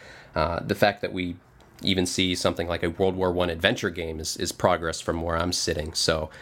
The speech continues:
um, I think eventually that will bleed into the strategy genre, and,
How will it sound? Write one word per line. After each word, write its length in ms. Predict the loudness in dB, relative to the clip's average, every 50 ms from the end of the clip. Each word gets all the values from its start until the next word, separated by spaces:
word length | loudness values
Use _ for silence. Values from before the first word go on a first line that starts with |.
| -20 -20 -20 -20 -14 -8 -4
um, 400 | -2 -2 -2 -2 -4 -6 -10 -4 0
I 100 | 0 0
think 180 | 2 0 -2 -2
eventually 380 | 0 -2 -2 -2 0 -2 0
that 140 | 0 0 0
will 120 | 0 0 0
bleed 380 | 0 0 0 2 2 2 0
into 160 | 0 0 -2
the 80 | -2 -2
strategy 480 | -2 0 2 0 0 0 -2 -4 -4 -2
genre, 500 | 0 0 0 0 0 0 0 -2 -2 -4
and, 520 | -4 -2 -2 -2 -2 -2 -4 -4 -4 -6